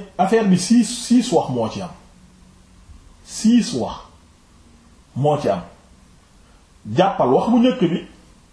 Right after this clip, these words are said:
mooy waxu Maliki yi ak Shafi'i yi rahmatullah alayhim dans leur ensemble, mooy da-, ci leur majorité, ci li gën a siiw ci ñoom. Hein? Que ne ifraat moo gën,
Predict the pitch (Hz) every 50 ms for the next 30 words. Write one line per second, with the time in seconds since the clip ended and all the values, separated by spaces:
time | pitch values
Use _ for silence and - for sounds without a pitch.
0 | _ _ _ _ _ _ _ _ - - - - - - _ - 101 123 165 214
1 | 233 240 247 247 - 208 240 285 285 - - - - - - - - - - _
2 | _ _ _ _ _ - - - - - - - - - - - _ _ _ _
3 | _ _ _ _ - _ _ - 131 143 151 165 170 175 180 175 - 170 156 147
4 | 143 127 156 180 170 - - - - - _ _ _ - - 143 147 - - 180
5 | 160 170 170 170 - 147 135 135 117 101 85 76 - - - - - - - 147
6 | 156 165 156 156 156 - 151 147 135 139 139 135 135 160 165 135 107 104 123 139
7 | 175 180 175 175 175 160 151 139 131 123 - - 127 110 107 143 185 - - 120
8 | 131 151 170 202 180 - - - - - 180 180 196 196 190 175 170 160 156 143
9 | 139 156 160 156 139 143 156 190 - - - - - - - - - 240 262 233
10 | 254 190 196 233 214 226 190 - - 196 196 180 175 170 165 139 107 92 85 -
11 | - - - - - _ _ _ _ _ _ _ _ _ _ _ _ _ _ _
12 | _ - - 135 160 196 240 - - - - - - - - _ _ - - -
13 | - - - - - - - - - - - - 233 226 233 226 220 220 - 240
14 | - - 226 202 202 175 165 180 185 180 147 131 104